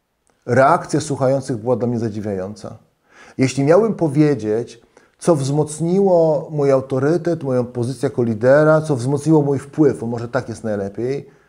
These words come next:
to jest ta chwila, kiedy powiedziałem ludziom, że poniosłem porażkę. Że z czymś sobie nie poradziłem. A więc otwartość,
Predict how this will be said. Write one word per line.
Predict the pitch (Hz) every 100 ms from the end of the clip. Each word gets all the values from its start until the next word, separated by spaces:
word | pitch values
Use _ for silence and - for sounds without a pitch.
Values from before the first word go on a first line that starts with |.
| _ _ _ _ _ _ _ -
to | 123
jest | 120 -
ta | -
chwila, | - - 156 151 110 107 123 -
kiedy | 123 117
powiedziałem | 113 113 120 113
ludziom, | 117 117 104 92 90 - _ _ 104
że | 113
poniosłem | 110 107 110
porażkę. | 101 101 87 - - - _ _ _ _ _ _ _ _ _ _ _ _ _ _ _ _ _ _ _ _ _ -
Że | 120
z |
czymś | - 131 -
sobie | 113 117
nie | 117
poradziłem. | 113 107 98 101 - - _ _ _ _ - - -
A |
więc | 139 -
otwartość, | - - 165 160 - 117 127 - - -